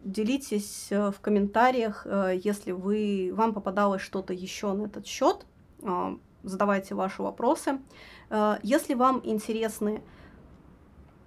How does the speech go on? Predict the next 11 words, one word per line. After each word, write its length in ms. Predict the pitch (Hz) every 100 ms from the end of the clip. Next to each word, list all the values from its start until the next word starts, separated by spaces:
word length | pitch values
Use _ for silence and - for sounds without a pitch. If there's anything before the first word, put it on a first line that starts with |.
| - 202 -
э, 360 | - 202 190 -
интересно 460 | 214 240 254 285 220
почитать 420 | 214 - 226 208
что-то 280 | - 208 202
больше 520 | 190 220 214 - 190 -
об 140 | 196
этом, 300 | 247 349 311
я 240 | 220 202 202
с 100 | 208
удовольствием 420 | 214 220 208 202
подел-, 340 | 202 208 208